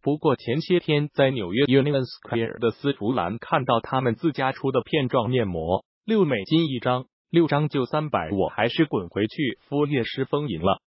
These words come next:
可以敷到片状面膜覆盖不到的区域。除此之外，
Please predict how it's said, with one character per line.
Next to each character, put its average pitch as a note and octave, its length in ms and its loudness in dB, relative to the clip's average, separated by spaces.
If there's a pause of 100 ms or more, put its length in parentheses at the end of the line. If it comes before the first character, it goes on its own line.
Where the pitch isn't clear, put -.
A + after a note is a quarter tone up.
(420)
可 - 140 0
以 B2+ 140 0
敷 C#3+ 200 -2
到 A2 260 2
片 C#3 240 0
状 B2+ 200 -2
面 C3+ 180 0
膜 A2+ 200 2
覆 A#2 180 -4
盖 G#2+ 180 0
不 A2 140 -4
到 A#2 180 2
的 F2 120 -2
区 C#3 200 -6
域。 B2+ 300 -2 (540)
除 D3 220 0
此 E2+ 220 -8
之 C3+ 160 -2
外， B2 240 0